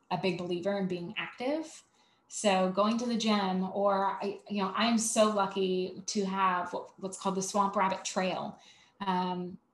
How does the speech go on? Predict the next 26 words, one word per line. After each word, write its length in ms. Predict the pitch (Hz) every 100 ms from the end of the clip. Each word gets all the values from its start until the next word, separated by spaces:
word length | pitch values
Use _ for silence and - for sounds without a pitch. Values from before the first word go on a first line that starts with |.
| _
it's 380 | 190 190 - - 196
a 600 | 190 185 185 190 - 165 - _ - -
trail 380 | - 247 247
that 180 | 226 190
goes 280 | 208 202 202
through, 600 | - 226 247 247 240 233 226 214
um, 580 | 196 185 185 180 185 185
Greenville, 400 | 214 220 220 214
South 280 | 208 196
Carolina, 600 | 208 190 202 226 277 294 - - - _ _ -
and 480 | 202 196 196 190 190
I 80 | 202
can 160 | 208
either 160 | 208 196
ride 180 | 202 202
my 120 | 196
bike 180 | 202 190 - _ _
or 240 | 185 175
go 80 | 185
on 140 | 180 190
a 40 |
run 480 | 202 240 208 185 -
or 100 | 185
walk 180 | 185 -
my 80 | 190
dog. 640 | 220 240 214 190 185